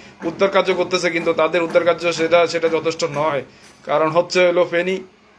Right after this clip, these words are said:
সেখানে স্পিড বোট বা বোট দিয়ে উদ্ধার কার্য পরিচালনা করা কোনোভাবেই পসিবল না। এখানে হেলিকপ্টার অতীব জরুরি, অতীব জরুরি। আমি সরকারের উচ্চ পর্যায়ে যারা আছেন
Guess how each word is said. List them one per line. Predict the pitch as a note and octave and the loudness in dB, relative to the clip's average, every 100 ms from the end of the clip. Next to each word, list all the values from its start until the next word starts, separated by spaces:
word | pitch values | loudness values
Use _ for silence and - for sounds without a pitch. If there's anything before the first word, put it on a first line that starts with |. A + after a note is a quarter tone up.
| _ _ _ _ - - - - | _ _ _ _ -20 -20 -20 -8
সেখানে | E3+ E3 E3+ F3 | 0 2 2 0
স্পিড | D#3+ F3 E3+ | -2 -4 -2
বোট | E3 F3+ D3 | 0 0 4
বা | D#3+ D#3+ | 2 4
বোট | D#3 E3+ D3+ | 0 -4 -4
দিয়ে | F3 | -2
উদ্ধার | F3 D#3 E3 | -2 0 0
কার্য | D#3+ F3 | 0 -2
পরিচালনা | E3+ D#3+ D3+ C#3+ | -4 -2 -2 -2
করা | C#3+ D#3 | 0 0
কোনোভাবেই | D#3 D3+ D#3+ D#3 D3 D#3+ | -2 -2 0 2 0 0
পসিবল | D#3 D3 D3+ C#3+ | -2 -2 -2 -2
না। | C3 B2+ - - - _ | -2 -8 -20 -20 -20 _
এখানে | D3+ D#3 E3+ F3 D3 | 0 2 4 2 2
হেলিকপ্টার | D#3+ E3 F3+ F3+ F#3 F3+ - - _ _ _ _ - | -2 2 2 4 2 2 -2 -16 _ _ _ _ -6
অতীব | F3 F3+ F#3+ G#3 | -6 -4 2 4
জরুরি, | F#3+ G3 F3+ E3 D3 | 4 2 2 -2 -2
অতীব | D3+ D#3 E3 F#3 | -4 -4 -2 -2
জরুরি। | F#3 E3+ E3 F3 - - _ _ - | 0 -2 -2 -4 -4 -12 _ _ -4
আমি | D3 F3 F#3 | -2 0 0
সরকারের | F3 E3 D#3+ F3 F#3+ F#3+ F#3 - _ - | 2 0 4 2 4 0 -4 -20 _ -12
উচ্চ | D#3+ - | -8 -4
পর্যায়ে | E3+ E3+ E3+ E3 | 0 2 4 4
যারা | D#3+ E3+ F3 | 4 4 2
আছেন | D#3 F3+ D#3+ | 2 0 -2